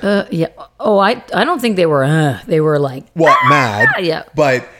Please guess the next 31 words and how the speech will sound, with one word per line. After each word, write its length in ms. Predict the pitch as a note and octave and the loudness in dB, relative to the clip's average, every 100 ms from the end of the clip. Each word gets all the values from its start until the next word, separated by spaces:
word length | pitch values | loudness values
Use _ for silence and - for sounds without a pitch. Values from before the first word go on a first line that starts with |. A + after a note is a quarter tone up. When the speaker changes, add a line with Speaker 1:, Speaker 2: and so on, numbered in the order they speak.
| _ _ _ | _ _ _
Speaker 2:
I 240 | C#3 C#3 | 0 2
felt 380 | C#3 E3 D3 C3+ | 0 0 0 0
like 420 | B2+ A#2+ A2 - _ _ _ | 0 0 -2 -8 _ _ _
Pride 280 | - B2 B2 | -2 0 0
was 140 | B2+ | -2
gonna 160 | A#2 A#2 | -2 -4
be 500 | G#2+ G#2 G#2 G#2 - _ _ _ _ | -4 -4 -4 -8 -12 _ _ _ _
something 500 | - - A#2 G2+ G#2+ | -10 -6 -6 -4 -8
to 100 | G#2+ | -6
behold 640 | G2+ G2+ G#2 G2 F#2+ F2+ - _ _ _ | -6 -4 -4 -4 -6 -10 -20 _ _ _
this 400 | - F#2+ G2 - | -20 -10 -8 -8
year 260 | G2+ F2 G2+ | -10 -8 -8
because 300 | A#2 A2+ G2+ | -6 -6 -6
it 80 | G2 | -6
was 140 | F#2 | -10
the 40 | F2+ | -10
first 300 | G2+ F#2 - | -8 -8 -6
one 420 | F#2 F2+ F#2 G#2 - _ _ _ | -6 -6 -8 -12 -18 _ _ _
Speaker 1:
In 120 | F#3+ D#3+ | -6 -4
three 260 | - C#3 | -2 -2
years. 80 | C3 B2+ | -2 -4
Speaker 2:
post-covid. 420 | F2+ F2 G#2+ C#3 _ _ _ - | -4 -4 -6 -8 _ _ _ -4
Speaker 1:
Yeah. 240 | E3 C3+ - _ _ _ | -2 -2 -6 _ _ _
Speaker 2:
And 160 | A#2+ A2 | -2 0
I 80 | G#2 | -2
thought 320 | A2+ G#2+ - | -2 -2 -2
that 160 | G#2+ | -2
that 180 | A2 G#2+ | -2 -2
energy 400 | G2+ G2+ F#2 G2+ | -4 -8 -8 -8
would 200 | F#2+ F2+ | -8 -8
be 440 | F#2+ F#2 F#2 F2+ | -10 -8 -8 -10